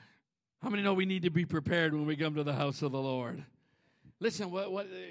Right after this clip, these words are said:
uh, by example, I want to go to the life of Timothy.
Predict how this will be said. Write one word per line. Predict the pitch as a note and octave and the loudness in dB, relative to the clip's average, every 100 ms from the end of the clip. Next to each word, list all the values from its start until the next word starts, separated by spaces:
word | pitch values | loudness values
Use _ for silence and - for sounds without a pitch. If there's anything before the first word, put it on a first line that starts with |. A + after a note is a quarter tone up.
| F3+ | -10
uh, | F#3 | -6
by | F3 G3 | -6 -4
example, | F3 - F#3 F3+ D#3+ | -6 -4 -2 0 0
I | C#3+ D#3+ | 0 -2
want | G3+ F#3 | -2 -2
to | |
go | D#3+ E3 | 0 0
to | D#3 | 0
the | D3 | 0
life | D3 C#3 | -2 -2
of | C3 A#2 | -6 -10
Timothy. | - D3 A#2+ - D3+ | -6 -4 -4 -10 -14